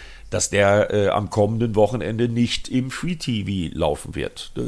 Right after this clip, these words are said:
das, äh, ist ja auch so ein Punkt, den ich damit anspreche. Äh, das sagt schon einiges aus über die, äh, über Standing vom Motorsport. Find ich auf jeden Fall, dass das einiges aussagt, weil, ähm, das ist ja eigentlich unfassbar und das sollte ja eigentlich jeder gucken können,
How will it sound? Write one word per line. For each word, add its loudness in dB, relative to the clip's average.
das, -2
äh, -8
ist -2
ja 4
auch 2
so 2
ein -2
Punkt, -4
den -2
ich -4
damit 0
anspreche. -4
Äh, -6
das -2
sagt 2
schon 2
einiges 2
aus 2
über 0
die, -6
äh, -8
über 0
Standing 0
vom -2
Motorsport. -6
Find 2
ich 2
auf -4
jeden -10
Fall, -4
dass -4
das -4
einiges -2
aussagt, -8
weil, -2
ähm, -4
das -4
ist -2
ja 4
eigentlich 0
unfassbar -4
und -10
das -6
sollte 0
ja 2
eigentlich -2
jeder 0
gucken -6
können, 0